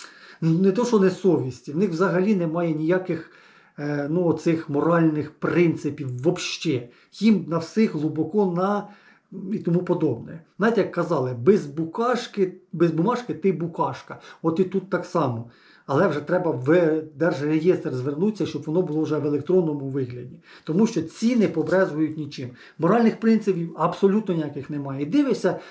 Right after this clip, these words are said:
на, на них, да, от як їх там піймають, дивишся, ну, вроде би, так з виду гарна жіночка, приємна, або чоловік, а внутрі там, а всередині, да, там,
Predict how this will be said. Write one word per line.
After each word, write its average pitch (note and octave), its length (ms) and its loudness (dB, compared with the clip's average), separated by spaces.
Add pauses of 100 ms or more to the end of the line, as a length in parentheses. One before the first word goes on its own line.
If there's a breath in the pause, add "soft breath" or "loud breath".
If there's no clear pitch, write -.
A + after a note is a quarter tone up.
(120)
на, E3+ 80 2
на E3+ 180 2
них, A#3 260 0
да, G3 140 2
от E3 180 0
як D3 160 -8
їх D#3+ 140 -4
там C3+ 160 -4
піймають, D#3+ 480 0
дивишся, F#3+ 360 -2
ну, D#3+ 60 -4
вроде G3 280 -4
би, D3+ 220 0 (360 loud breath)
так E3 240 -4 (400 loud breath)
з B2 220 -6
виду C#3+ 440 2 (240 loud breath)
гарна D#3 340 0
жіночка, B2 680 -4 (260)
приємна, C3 680 0
або C3 160 -2
чоловік, D3 580 -2 (320 loud breath)
а C#3+ 100 -2
внутрі F#3+ 420 0
там, C#3 280 -4
а D#3 80 -2
всередині, C3+ 720 0
да, E3 160 -2
там, C3 200 -10